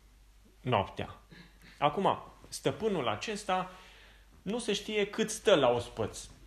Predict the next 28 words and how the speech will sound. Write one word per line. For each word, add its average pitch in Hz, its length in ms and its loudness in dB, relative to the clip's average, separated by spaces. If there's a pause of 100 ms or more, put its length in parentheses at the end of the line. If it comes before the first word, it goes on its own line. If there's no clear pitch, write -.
(440)
Da? 131 340 -8
Servitorii 196 540 0
nu 185 100 2
știu. 98 300 -6 (460)
Poate 156 300 6
să 151 180 -2
vină 156 300 0
la 151 140 4
ora 151 260 4
doisprezece, 117 640 0
poate 151 340 -2
să 135 140 -8
vină 147 240 -4
la 151 100 0
ora 151 240 0
trei, 147 460 0
poate 151 380 -2
să 151 160 -6
vină 156 220 -4
mai 156 320 -2
târziu. 107 400 -4 (1080)
Este 120 280 -2
greu 220 180 2
după 190 220 -4
o 135 80 4
zi 123 200 -2
de 120 120 0
muncă 139 540 -2